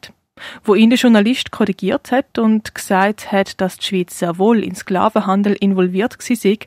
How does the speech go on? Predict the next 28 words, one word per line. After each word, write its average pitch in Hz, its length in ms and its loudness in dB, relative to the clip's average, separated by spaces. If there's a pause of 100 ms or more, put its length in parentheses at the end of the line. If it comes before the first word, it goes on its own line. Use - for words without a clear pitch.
(500)
hat 208 140 0
der 208 60 2
Bundesrat 226 600 2
Ignazio 196 480 2
Cassis 202 460 -2
gesagt, - 600 -6
nicht 208 440 2
als 185 280 -2
Land. 240 420 -4 (100)
Es - 200 -6
seien 214 200 2
Schweizer 214 440 0
Personen, 214 680 0 (140)
Schweizer - 440 -2
Unternehmen, 190 640 0 (400)
aber 185 460 0
das - 160 -8
Land 202 420 0
als 185 260 -4
solches, 196 640 -4 (160)
die 190 60 2
Organe 180 400 0
vom 202 200 0
Land, 175 320 0 (280)
seien 254 320 -2 (160)
nicht 196 400 0
involviert 175 680 -4
gsi. - 340 -8